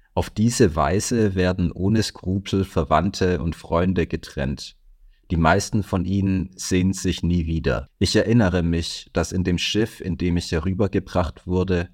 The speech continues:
in der Wohnung der Männer mehrere Brüder waren, die beim Verkauf in verschiedenen Losen verkauft wurden. Und es war bei dieser Gelegenheit sehr bewegend, ihre Schreie beim Abschied zu sehen und zu hören.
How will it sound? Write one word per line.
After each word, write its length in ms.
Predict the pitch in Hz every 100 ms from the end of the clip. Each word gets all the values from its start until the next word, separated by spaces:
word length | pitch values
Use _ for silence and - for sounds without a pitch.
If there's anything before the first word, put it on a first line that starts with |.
| _ _ _ -
in 120 | 92
der 220 | 92 78
Wohnung 360 | 92 101 104 92
der 120 | 80
Männer 380 | 80 87 104 101
mehrere 500 | 80 82 101 92 90
Brüder 540 | - 95 98 87 71
waren, 500 | 69 71 - 78 73 - -
die 80 |
beim 160 | 78 78
Verkauf 600 | - - - 85 101 -
in 120 | 85
verschiedenen 680 | 78 82 - 95 101 92 85
Losen 460 | 73 82 90 - 82
verkauft 640 | 90 - 80 80 - -
wurden. 400 | 73 67 67 - - - - - - - - 92
Und 120 | 92
es 160 | -
war 180 | 95 104
bei 120 | 107
dieser 320 | 92 98 - 87
Gelegenheit 760 | 82 82 98 92 85 80 78
sehr 280 | - - 92
bewegend, 720 | 95 85 92 101 85 80 - _ _ - _ -
ihre 200 | 92 87
Schreie 460 | - 78 92 98
beim 200 | 95 85
Abschied 480 | 82 82 - 85 80
zu 120 | -
sehen 480 | 78 - 78 80 82
und 140 | 80
zu 120 | - 87
hören. 540 | 87 82 78 69